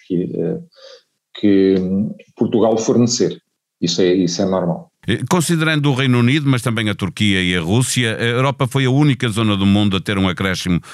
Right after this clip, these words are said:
Speaker 2: de novos casos a semana passada. Eh, o que pode justificar este acréscimo de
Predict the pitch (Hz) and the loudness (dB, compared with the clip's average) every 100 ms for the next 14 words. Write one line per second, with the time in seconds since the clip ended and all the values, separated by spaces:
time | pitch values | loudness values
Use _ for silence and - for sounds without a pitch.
0 | - 90 92 87 - - 95 104 92 82 | -4 0 0 0 -6 -6 -4 -4 -4 -2
1 | 80 90 85 78 82 85 95 95 - - | -2 -2 -4 -4 -4 -2 -2 -2 -4 -18
2 | - 113 170 156 - 160 131 113 120 - | -4 0 0 -2 -2 -2 0 -2 -2 -2
3 | 113 120 117 110 101 107 92 104 101 - | -4 -2 -2 -2 -2 -4 -2 -2 -2 -2
4 | 98 90 82 85 82 | 0 0 0 0 0